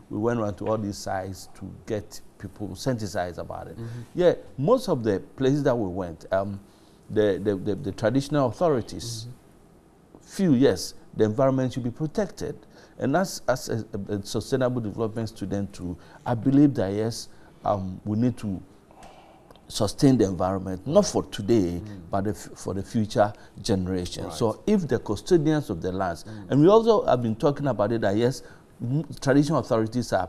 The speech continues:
Speaker 1: part of this
Speaker 2: Right.
Speaker 1: Galamsey
Speaker 2: Right.
Speaker 1: menace that is
Speaker 2: Mm.
Speaker 1: killing us. And
Speaker 2: Mm.
Speaker 1: if they, they, they, they all understand, yes, at that level, that the tr-, um, at that council,
Speaker 2: Mm.
Speaker 1: that they feel that, yes, traditional authorities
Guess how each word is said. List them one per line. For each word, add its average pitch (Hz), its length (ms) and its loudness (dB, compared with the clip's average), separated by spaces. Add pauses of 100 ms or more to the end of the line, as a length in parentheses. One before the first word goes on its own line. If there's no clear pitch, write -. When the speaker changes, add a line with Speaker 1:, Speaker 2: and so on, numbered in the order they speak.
(120)
Speaker 1:
part 208 340 4
of 101 160 4
this 120 320 -2 (100)
Speaker 2:
Right. 85 280 -10
Speaker 1:
Galamsey 104 720 2
Speaker 2:
Right. - 40 -6 (240)
Speaker 1:
menace 101 360 0
that 107 220 0
is 98 140 -10
Speaker 2:
Mm. 104 60 -12
Speaker 1:
killing 110 340 4
us. 90 140 -4
And 110 160 0
Speaker 2:
Mm. 147 60 2
Speaker 1:
if 147 140 0
they, 113 420 -2
they, 101 140 -4
they, - 0 - (200)
they 110 120 0
all 151 280 2
understand, 104 600 -2
yes, 101 280 -4 (260)
at 113 120 -2
that 156 180 2
level, 92 440 -2
that 90 180 -6
the 101 80 -6
tr-, - 240 -12
um, 95 200 -8
at 101 160 -4
that 139 200 -2
council, 98 400 -8 (120)
Speaker 2:
Mm. 85 120 -12
Speaker 1:
that 101 140 -4
they 110 100 -2
feel 160 220 -4
that, 120 160 2
yes, 117 360 -2 (260)
traditional 120 880 -2
authorities 107 680 -4